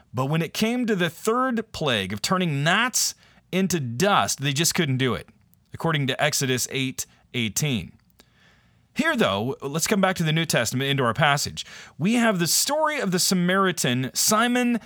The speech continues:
the sorcerer. He's a pretty well-known guy in the area and hi-, to his community. He is, I mean, he commands a great deal of respect and is revered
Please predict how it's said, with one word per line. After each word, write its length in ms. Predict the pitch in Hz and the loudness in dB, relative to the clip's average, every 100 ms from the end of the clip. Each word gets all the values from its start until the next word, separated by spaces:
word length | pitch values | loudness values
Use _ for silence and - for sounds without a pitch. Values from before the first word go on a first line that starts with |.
| - | -10
the 200 | 123 139 | -6 -2
sorcerer. 760 | 160 - 160 143 139 101 67 - _ _ _ _ _ | 0 0 0 0 0 -2 -6 -12 _ _ _ _ _
He's 140 | - 190 | -4 -4
a 60 | |
pretty 180 | - 254 | -2 0
well-known 540 | 220 208 190 180 180 | 2 4 4 2 2
guy 320 | 165 160 131 151 | 2 4 4 2
in 260 | 175 147 | 0 -2
the 180 | 127 113 | -2 0
area 300 | 104 101 127 | 0 2 2
and 320 | 175 151 135 | 0 -2 -2
hi-, 220 | 131 147 - | -2 -4 -6
to 160 | 151 131 | -4 -2
his 180 | 147 - | -4 -4
community. 640 | 143 123 101 82 82 98 - - - - - - _ _ _ _ _ - | -2 0 0 -2 -6 -10 -14 -20 -20 -20 -20 -20 _ _ _ _ _ -4
He 500 | 220 247 247 240 - - | 0 2 2 0 -4 -2
is, 640 | 202 208 208 202 - - - _ | 0 2 2 2 0 -2 -6 _
I 40 | 180 | 0
mean, 120 | 196 | 0
he 40 | |
commands 480 | 156 196 214 214 196 175 | 2 2 4 2 2 -2
a 60 | |
great 500 | 139 135 180 208 196 - 120 | -2 0 0 0 -4 -8 -4
deal 300 | 170 190 180 | 0 2 0
of 100 | 151 | 0
respect 580 | 147 - - 185 - - | 0 0 2 0 -2 -2
and 260 | 156 165 165 | 0 0 -2
is 320 | 160 165 147 135 | -4 -2 -2 -2
revered 920 | 139 113 117 196 240 104 113 131 | -2 -2 -2 0 0 0 -2 -4